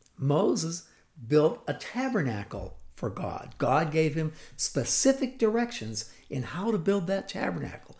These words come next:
right down to the tiniest detail. A tent, which consisted of two components, the holy place and the holy of holies. The Ark of the Covenant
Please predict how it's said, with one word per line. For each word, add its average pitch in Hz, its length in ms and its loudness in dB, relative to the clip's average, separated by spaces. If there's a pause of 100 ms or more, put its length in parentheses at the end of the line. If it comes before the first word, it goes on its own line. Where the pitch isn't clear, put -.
(260)
right 226 360 2
down 180 260 0
to 175 120 -10
the 135 80 -4
tiniest 151 640 -4 (200)
detail. 127 580 -6 (800)
A - 80 -4
tent, - 580 -2 (720)
which 254 280 2
consisted 185 520 0
of 185 180 -4
two 156 480 0 (220)
components, 196 640 -4
the 110 100 -2
holy 160 300 2
place 190 520 -2 (300)
and 139 160 0
the 139 160 -4
holy 170 520 -2 (140)
of 101 140 -6
holies. - 640 -10 (640)
The - 80 -8
Ark 127 300 2
of 139 60 -4
the 151 80 2
Covenant 196 500 -2